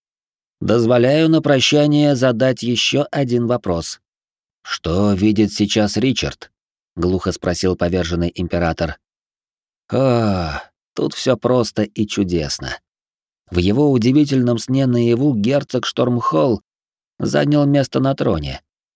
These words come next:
а вы стоите перед ним, так и не преклонив колени,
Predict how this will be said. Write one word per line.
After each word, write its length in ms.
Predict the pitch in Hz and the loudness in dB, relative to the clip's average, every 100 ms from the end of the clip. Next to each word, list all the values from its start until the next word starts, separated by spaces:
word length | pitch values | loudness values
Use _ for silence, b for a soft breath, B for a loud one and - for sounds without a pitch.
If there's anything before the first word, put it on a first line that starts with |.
| _ _ | _ _
а 180 | - 80 | -8 -2
вы 120 | 175 | -2
стоите 460 | 180 - 151 175 160 | -2 0 0 2 0
перед 320 | 156 139 135 | 2 2 2
ним, 400 | 120 135 147 151 - | 2 2 2 0 -2
так 240 | 143 - | -4 -2
и 40 | 135 | -2
не 120 | 135 | 0
преклонив 480 | 131 120 117 123 - | 0 0 0 -2 0
колени, 600 | 120 107 98 98 98 | 0 2 2 0 0